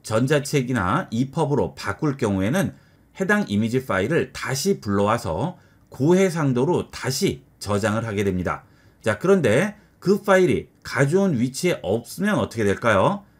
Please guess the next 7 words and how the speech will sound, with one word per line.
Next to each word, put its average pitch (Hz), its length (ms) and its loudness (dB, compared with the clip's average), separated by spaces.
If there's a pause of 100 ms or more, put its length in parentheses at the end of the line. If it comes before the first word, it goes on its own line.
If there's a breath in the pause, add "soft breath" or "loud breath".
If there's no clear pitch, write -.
(220 soft breath)
변환이 113 420 0
안 98 180 -4
되겠죠. 98 720 0 (460)
이미지 180 340 0
한두 190 320 0
개면 160 300 0
모르겠지만 98 680 -2